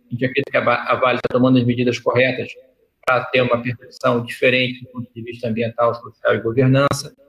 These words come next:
É, tem as empresas como veg, como Natura, que são competitivas globalmente,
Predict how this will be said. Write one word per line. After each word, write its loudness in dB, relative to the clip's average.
É, 4
tem 2
as 0
empresas 2
como -2
veg, 2
como -8
Natura, 0
que -20
são -2
competitivas -2
globalmente, 0